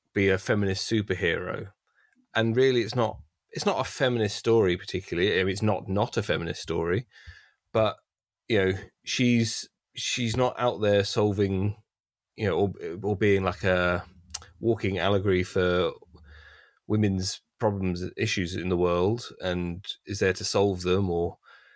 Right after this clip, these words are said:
you know, she is a woman who is having these problems, some by her own making, some by not. And, you know, she's just an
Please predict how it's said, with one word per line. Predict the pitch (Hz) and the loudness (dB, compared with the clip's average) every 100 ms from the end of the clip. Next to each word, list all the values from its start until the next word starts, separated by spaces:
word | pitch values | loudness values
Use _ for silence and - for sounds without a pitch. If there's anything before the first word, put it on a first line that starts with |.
| _ | _
you | 98 95 | 0 0
know, | 107 | 0
she | - 123 113 117 | -2 0 0 0
is | 123 113 104 - | 2 2 0 0
a | 135 | 2
woman | 120 104 101 101 | 4 4 2 2
who | 98 101 95 | 0 0 0
is | 90 | 0
having | 110 98 92 92 95 _ _ _ _ - | -2 0 0 -2 -6 _ _ _ _ -6
these | 113 104 - - | -2 -2 -4 -6
problems, | - 92 92 92 92 95 - - _ _ _ | -2 0 0 0 -2 -4 -10 -18 _ _ _
some | - 113 104 | -6 -2 2
by | 101 | 2
her | 98 95 | 2 2
own | 92 | 2
making, | 90 98 98 87 90 - - | 0 0 0 -2 -4 -8 -10
some | - 98 90 | -4 -2 -2
by | 90 | -2
not. | 90 87 87 _ _ _ _ - | -2 -4 -6 _ _ _ _ -4
And, | 104 95 95 95 92 - _ | -2 0 -2 -4 -6 -10 _
you | 196 175 | -10 -10
know, | 80 104 - | -10 -14 -16
she's | - 101 98 | -14 -8 -6
just | 98 107 | -6 -2
an | 98 | -2